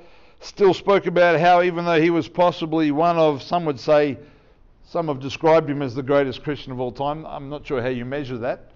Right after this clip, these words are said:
<laughs> I don't know what the, what the scale is for, but he was a significant Christian, let's at least say that. But he said,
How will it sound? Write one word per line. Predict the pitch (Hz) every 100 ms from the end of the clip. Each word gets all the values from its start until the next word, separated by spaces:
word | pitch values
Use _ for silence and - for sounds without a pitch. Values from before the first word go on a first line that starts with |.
| _ -
<laughs> | - -
I | 247 - - - - - - -
don't | 147
know | 143
what | 143 143
the, |
what | 156
the | 143
scale | 107 - 151 160 147 135
is | 160 -
for, | - 139 135 120 - - -
but | 196
he | 240
was | 202 160
a | 151
significant | 202 208 240 233 190 151 143
Christian, | - 156 - 139
let's | 165 170
at | 175
least | 180 180 -
say | 156 143
that. | 196 139 123 - - - - _
But | 165
he | 165 240
said, | 214 208 185 175 -